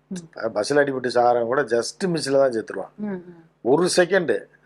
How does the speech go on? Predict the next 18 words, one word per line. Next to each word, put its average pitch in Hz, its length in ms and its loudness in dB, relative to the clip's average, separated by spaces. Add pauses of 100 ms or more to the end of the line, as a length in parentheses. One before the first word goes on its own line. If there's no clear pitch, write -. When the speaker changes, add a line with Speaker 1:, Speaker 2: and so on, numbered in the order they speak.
Speaker 2:
லைட்டா 190 380 4
தட்டிடும், 160 460 2
உள்ள 160 160 6
விழுந்துரும், 147 340 4
டயர் 131 200 6
கடியில 117 240 0
செத்து 101 260 -10
போயிடும். 90 240 -6
Speaker 1:
ம். 196 200 0 (420)
Speaker 2:
ஒரு 185 320 6
செகண்ட் 208 260 2
இப்படின்னு 185 320 0
வந்துட்டானா 160 260 2
உயிர் 165 300 -4
பொழைச்சிருவான். - 480 -6
Speaker 1:
ம். 190 120 -6
Speaker 2:
அந்த 156 200 -4
ஒரு 139 180 2